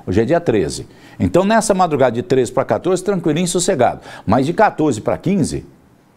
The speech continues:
você vai começar a ouvir algumas coisas aí durante a madrugada. Não, vai poder até atrapalhar o teu sono e tal, mas é um trabalho que a polícia está desenvolvendo pra fazer uma simulação,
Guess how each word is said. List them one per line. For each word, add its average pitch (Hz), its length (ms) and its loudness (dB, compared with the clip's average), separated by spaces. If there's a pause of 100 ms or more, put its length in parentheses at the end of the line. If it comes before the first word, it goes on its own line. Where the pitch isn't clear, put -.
(300)
você - 200 -2
vai 185 160 0
começar 180 520 0
a 180 40 2
ouvir 147 300 0
algumas 175 420 0
coisas 123 420 0
aí 117 100 0
durante 107 380 0
a 107 40 4
madrugada. 85 520 -2 (260)
Não, 143 340 2 (140)
vai 233 260 2
poder 160 280 0
até 147 240 2
atrapalhar 151 560 0
o 127 60 0
teu 104 200 -2
sono 135 460 0
e 92 60 0
tal, 156 320 0 (200)
mas 120 300 0
é 185 80 2
um 214 80 -2
trabalho 139 580 2
que - 80 -2
a 101 40 -2
polícia 107 360 -4
está 101 220 -2
desenvolvendo 90 680 0 (240)
pra 170 160 4
fazer 170 400 2
uma 180 180 2
simulação, 208 1000 0